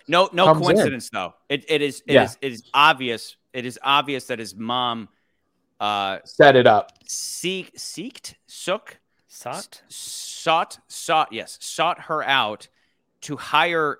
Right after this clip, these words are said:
Speaker 1: the, the love of his, uh, the love of her precious baby's life, sought her out to hire her to further control her in his life.
Speaker 2: Yeah.
Speaker 1: Continue.
Speaker 2: So, so she, so he's like,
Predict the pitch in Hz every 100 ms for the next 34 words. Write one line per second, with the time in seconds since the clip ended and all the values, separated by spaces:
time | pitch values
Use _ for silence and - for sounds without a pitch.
0 | _ 127 139 - 123 123 135 175 185 170
1 | 165 135 - - 123 123 - 123 135 123
2 | 143 185 202 170 127 151 151 143 117 127
3 | 123 120 110 - 101 110 98 85 - _
4 | _ _ _ _ - - 165 170 156 175
5 | 151 127 127 110 117 - 123 127 107 95
6 | 104 98 92 - 117 - - 143 135 131
7 | - 120 113 - 139 135 107 101 90 82
8 | - 120 107 104 95 95 110 62 - 110
9 | 107 104 80 _ - 139 135 - - 165
10 | 156 151 - 180 202 202 - - 170 160
11 | - 185 185 180 170 160 151 -